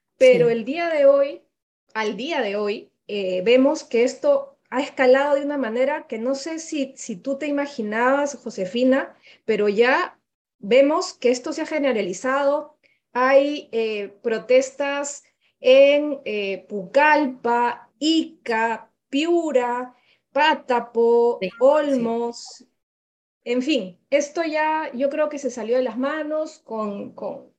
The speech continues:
Speaker 1: saqueos de por medio. En fin, ya la policía y las Fuerzas Armadas han tenido que salir a tratar de poner paños fríos. ¿Cómo ves el panorama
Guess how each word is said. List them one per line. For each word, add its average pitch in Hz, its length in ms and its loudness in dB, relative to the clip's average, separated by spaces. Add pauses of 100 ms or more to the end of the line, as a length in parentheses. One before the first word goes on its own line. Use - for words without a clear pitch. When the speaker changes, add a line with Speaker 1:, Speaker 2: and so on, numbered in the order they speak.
(240)
Speaker 1:
saqueos 269 720 6
de 247 80 2
por 202 180 -6
medio. 262 800 2 (540)
En 202 240 -8
fin, 220 420 -6
ya 226 240 -2
la 254 140 2
policía 254 720 0
y 226 140 -8
las 196 160 -12
Fuerzas 233 240 -8
Armadas 226 320 -4
han 220 100 -4
tenido 220 340 -4
que 226 100 -8
salir 214 540 -4 (500)
a 214 160 2
tratar 226 360 -2
de 247 80 4
poner 208 340 -6
paños 208 300 -8
fríos. 233 580 -2 (320)
¿Cómo 277 360 4
ves 285 580 2
el 226 160 -4
panorama 220 840 -4